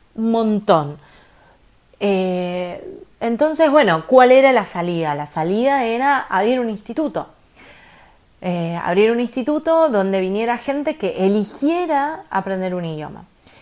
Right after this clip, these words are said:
Y a partir de ahí, desde el día uno <laughs> que empecé la facultad, tuve esa idea. Ahora, en la currícula de, de, de la carrera no había nada de cómo abrir un instituto, cómo armar un currículum, cómo mandarlo a una escuela. O sea, la gente que,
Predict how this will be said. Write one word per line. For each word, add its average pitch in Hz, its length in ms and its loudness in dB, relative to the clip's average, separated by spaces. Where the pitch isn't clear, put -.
Y 240 60 0
a 254 80 2
partir 330 360 0
de 392 80 2
ahí, 330 380 0
desde 196 220 0
el 202 200 -2
día 285 340 0
uno 208 340 2
<laughs> - 100 -20
que 180 100 -8
empecé 170 260 -4
la 269 140 -2
facultad, 247 460 -4
tuve 262 240 2
esa 226 200 -6
idea. 160 380 -6
Ahora, 185 460 6
en 233 120 -2
la 254 100 4
currícula 339 480 8
de, 185 320 4
de, 175 240 -4
de 175 160 -2
la 170 160 -2
carrera 208 720 6
no 170 100 -2
había 190 440 2
nada 240 1080 2
de 180 480 -2
cómo 185 200 0
abrir 175 220 0
un 185 60 -2
instituto, 170 640 -4
cómo 196 180 0
armar 165 240 0
un 180 80 0
currículum, 170 960 -2
cómo 240 220 0
mandarlo 196 440 0
a 240 80 0
una 214 140 -2
escuela. 233 500 2
O 190 40 -4
sea, 185 140 -2
la 175 120 -2
gente 240 240 -6
que, 214 160 -4